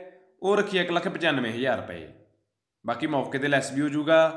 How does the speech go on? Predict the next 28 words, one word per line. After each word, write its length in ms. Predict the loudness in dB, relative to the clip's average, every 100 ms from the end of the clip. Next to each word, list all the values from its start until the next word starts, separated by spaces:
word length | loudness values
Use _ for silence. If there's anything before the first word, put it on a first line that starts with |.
| -8 -18 -20 _ -6
ਤੇ 80 | -4
number 260 | -2 0
ਮਾਲਕ 300 | 2 2 0
ਵੀਰਾਂ 200 | -4 -4
ਦਾ 100 | -4
screen 360 | -6 -6 -6 -6
'ਤੇ 140 | -6
ਸ਼ੋ 220 | -6 -6
ਹੋ 100 | -4
ਰਿਹਾ 120 | 2 4
ਹੈ, 160 | 4 2 -10 -20 _ _ _
ਇਕਿਆਸੀ 320 | 0 2 2 0
ਚਾਰ 260 | 2 2
ਸੌ 100 | 0
ਉਣੱਤਰ 440 | -4 -4 -4 -2 0 -2 -6 -16 -20 _ -6
ਜ਼ੀਰੋ 280 | 0 0
ਚੌਂਤੀ 360 | 0 -2 -2 -2
ਅਠਾਸੀ। 520 | -2 -2 -2 -6 -10 -12 -20 _ _ _ -4
ਇਹ 160 | 0 2
number 240 | 0 0
ਵੀਰਾਂ 260 | 0 0 0
ਦਾ 80 |
contact 380 | 0 -2 -4 -4
number 240 | -4 -4 -4
ਤੇ 100 | -2
WhatsApp 400 | -2 -2 -6 -6
number 240 | -8 -10
ਹੈ। 180 | -14